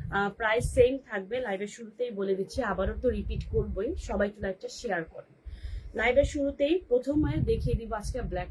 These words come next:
কালার চুনরির এই কোর্সটা, খুবই সুন্দর। এটা অনেক আপুই পছন্দ করেছেন, সবাই একটু কমেন্ট করে জানাবেন তো আপু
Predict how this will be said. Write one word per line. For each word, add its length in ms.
কালার 280
চুনরির 440
এই 140
কোর্সটা, 540
খুবই 320
সুন্দর। 400
এটা 360
অনেক 260
আপুই 300
পছন্দ 400
করেছেন, 420
সবাই 240
একটু 120
কমেন্ট 400
করে 160
জানাবেন 400
তো 60
আপু 280